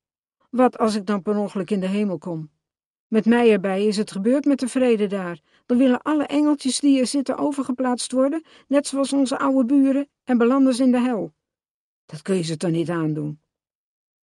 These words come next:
Ongemakkelijk beweegt Jean op zijn voeten. Dat Isaac zulke dingen durft te zeggen.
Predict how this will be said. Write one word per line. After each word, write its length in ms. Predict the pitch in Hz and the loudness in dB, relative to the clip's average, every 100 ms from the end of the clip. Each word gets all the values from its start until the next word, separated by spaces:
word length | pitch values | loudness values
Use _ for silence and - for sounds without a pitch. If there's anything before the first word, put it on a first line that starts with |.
| _ _ _ _ _ _ _ | _ _ _ _ _ _ _
Ongemakkelijk 680 | - 214 - 143 170 - 220 | -8 -8 -6 -6 -6 -8 -8
beweegt 400 | 196 190 208 - | -6 -6 -8 -8
Jean 260 | - 220 233 | -10 -8 -8
op 100 | - | -10
zijn 180 | - 214 | -8 -8
voeten. 420 | - 196 165 - _ _ _ _ _ _ _ _ _ | -8 -10 -12 -18 _ _ _ _ _ _ _ _ _
Dat 180 | - 202 | -16 -12
Isaac 380 | - 220 196 - | -6 -4 -6 -10
zulke 320 | - 226 208 | -6 -6 -4
dingen 260 | 196 254 202 | -2 -2 -2
durft 240 | 202 190 | -4 -6
te 80 | 196 | -10
zeggen. 480 | - 370 370 - | -10 -10 -12 -16